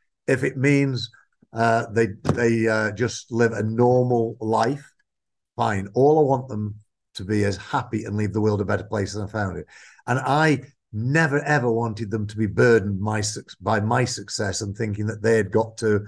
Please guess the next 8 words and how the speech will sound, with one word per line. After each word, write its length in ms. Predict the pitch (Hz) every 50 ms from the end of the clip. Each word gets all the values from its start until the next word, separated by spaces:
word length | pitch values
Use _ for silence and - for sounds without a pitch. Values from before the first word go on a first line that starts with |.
| - _ _ _ _ _ -
emulate 520 | 147 143 135 123 113 104 98 95 101 101
that 200 | 101 101 101 -
success 520 | - - 101 - - - 107 104 101 107
because, 500 | - - 110 107 107 - 123 120 110 110 110 - - - - _ -
you 100 | 147 139
know, 140 | 131 123 120
without 440 | 131 135 139 156 151 147 147 147
sounding 720 | - - 143 131 123 123 117 113 107 113 113 110 104 101